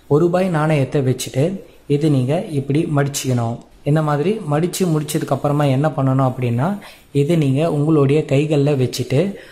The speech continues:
அந்த பறிக்கப்பட்ட செடியிலிருந்து முன்பாக நீங்க அமர்ந்துட்டு,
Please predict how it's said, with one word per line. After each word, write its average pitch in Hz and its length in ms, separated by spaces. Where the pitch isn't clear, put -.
அந்த 143 640
பறிக்கப்பட்ட 156 720
செடியிலிருந்து 135 840
முன்பாக 143 600
நீங்க 147 360
அமர்ந்துட்டு, 139 600